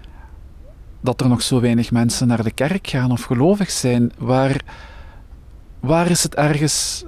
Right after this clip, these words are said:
eh, hoe, hoe, ja, ik zal niet zeggen waar het, waar het is misgelopen, maar,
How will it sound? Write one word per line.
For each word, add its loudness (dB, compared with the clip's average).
eh, 0
hoe, 2
hoe, 4
ja, 2
ik -4
zal 0
niet 0
zeggen 2
waar 2
het, -4
waar 2
het -4
is 0
misgelopen, 2
maar, 2